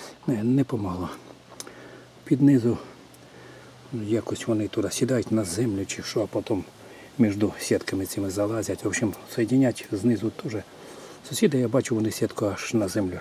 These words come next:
вона стає. У мене не вийшло. Трошки грозді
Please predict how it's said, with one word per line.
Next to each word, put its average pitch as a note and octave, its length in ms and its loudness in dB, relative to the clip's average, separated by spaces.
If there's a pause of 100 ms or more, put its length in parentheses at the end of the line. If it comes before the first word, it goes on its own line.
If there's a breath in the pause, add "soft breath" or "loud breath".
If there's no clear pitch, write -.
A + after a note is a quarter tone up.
вона G2 240 -4
стає. - 360 -10
У G#2+ 40 -6
мене A2+ 160 2
не G#2 180 0
вийшло. F#2+ 420 -2 (1000 loud breath)
Трошки - 420 -4
грозді F#2 520 -4